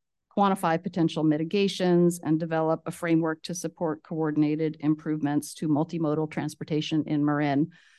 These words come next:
Um, so we're actually pretty excited about this opportunity, and, uh, several other counties in the Bay Area have been developing similar things. So we're kind of right in line with the times on this. Um, we expect the work to get underway in mid twenty twenty-four after the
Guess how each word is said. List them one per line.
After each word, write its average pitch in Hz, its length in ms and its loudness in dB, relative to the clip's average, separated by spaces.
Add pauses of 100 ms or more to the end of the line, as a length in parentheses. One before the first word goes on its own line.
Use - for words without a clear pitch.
(220)
Um, 156 480 0 (100)
so 175 160 2
we're 190 100 6
actually 202 260 2
pretty 180 180 0
excited 156 400 0
about 151 220 0
this 165 200 -6
opportunity, 160 880 0
and, 151 440 -4
uh, 151 180 -2
several 165 340 -2
other 156 140 0
counties 156 380 -2
in 151 80 2
the 156 60 0
Bay 147 220 -4
Area 147 380 -2
have 156 200 -6
been 156 140 0
developing 156 460 -4
similar 156 400 -2
things. 151 460 -6
So 156 160 -4
we're 143 120 -6
kind 151 200 -10
of 147 160 -14
right 147 240 -6
in 160 180 -4
line 160 520 -2 (380)
with 156 140 -6
the 170 80 -4
times 170 460 2
on 160 180 2
this. 165 520 0
Um, 165 580 0
we 170 120 0
expect 190 360 -2
the 185 80 -4
work 180 220 -4
to 202 80 -8
get 180 120 -2
underway 220 560 0
in 180 140 2
mid 165 180 0
twenty 160 240 -2
twenty-four 180 720 -2
after 156 320 -6
the 147 260 -4